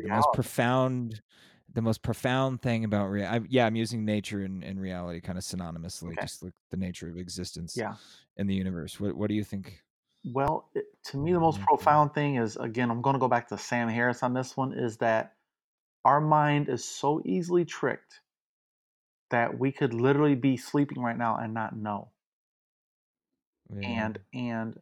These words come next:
Speaker 2: that our brain is literally creating an artificial environment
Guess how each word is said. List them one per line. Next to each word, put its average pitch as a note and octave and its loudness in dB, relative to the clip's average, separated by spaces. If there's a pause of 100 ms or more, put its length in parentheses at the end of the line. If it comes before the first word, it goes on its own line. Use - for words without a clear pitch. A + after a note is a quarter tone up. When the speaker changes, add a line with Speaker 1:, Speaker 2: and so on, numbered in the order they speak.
(1700)
Speaker 2:
that A#2+ 0
our B2+ 4
brain C#3 0 (240)
is A2+ 0
literally D3 4
creating B2+ 0
an A2 -4
artificial A#2+ -2
environment G#2+ -2